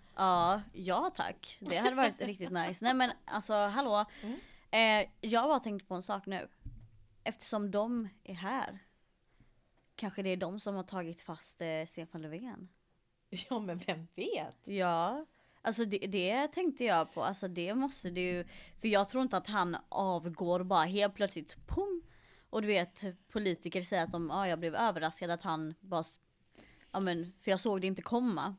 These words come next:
Speaker 2: Men du, nu, nu tycker jag du låter som en konspirationsteoretiker.
Speaker 1: Tycker du?
Speaker 2: Ja.
Speaker 1: Oj,
Speaker 2: Men du, eh,
Speaker 1: det är ju hemskt.
Speaker 2: det är fler som är borta.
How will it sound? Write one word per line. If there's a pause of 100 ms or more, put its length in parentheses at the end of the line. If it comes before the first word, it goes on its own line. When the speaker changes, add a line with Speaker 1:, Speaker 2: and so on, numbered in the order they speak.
(280)
Speaker 2:
Men
du,
nu,
nu
tycker
jag
du
låter
som
en
konspirationsteoretiker. (440)
Speaker 1:
Tycker
du? (140)
Speaker 2:
Ja. (320)
Speaker 1:
Oj,
Speaker 2:
Men
du,
eh,
Speaker 1:
det
är
ju
hemskt.
Speaker 2:
det
är
fler
som
är
borta.